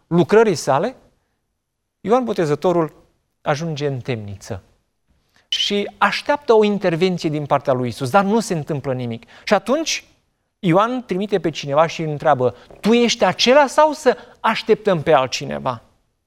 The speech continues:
Mântuitorul este foarte atent cu acest copil al lui Dumnezeu și îi trimite un răspuns. Ce se întâmplă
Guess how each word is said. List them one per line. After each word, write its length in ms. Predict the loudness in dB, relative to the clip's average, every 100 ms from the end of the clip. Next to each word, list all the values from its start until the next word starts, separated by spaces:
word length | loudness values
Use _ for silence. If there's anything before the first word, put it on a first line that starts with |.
| _ _ _ _ _ _ _ _ _ _ _ _ _ -10
Mântuitorul 680 | -8 -6 -4 0 0 -2 _ _ _ _ _ _ _ _ _ _ -10
este 260 | -10 -8
foarte 260 | -6 -4 -4
atent 360 | -4 -6 -6
cu 120 | -6 -6
acest 580 | -6 -10 -12 -18 -20 _ _ _ _ _ _ _ -4
copil 320 | -2 2 2
al 100 | 2
lui 100 | 0
Dumnezeu 560 | -6 -8 -8 -8 -8 -12 _ _ _ _ _
și 160 | -14 -12
îi 60 | -8
trimite 400 | -6 -6 -4 -4
un 140 | -2
răspuns. 880 | -2 -4 -8 -8 -8 -8 -12 -18 -20 _ _ _ _ _ _
Ce 120 | -10
se 100 | -4
întâmplă 800 | -4 0 -2 -2 0 2 2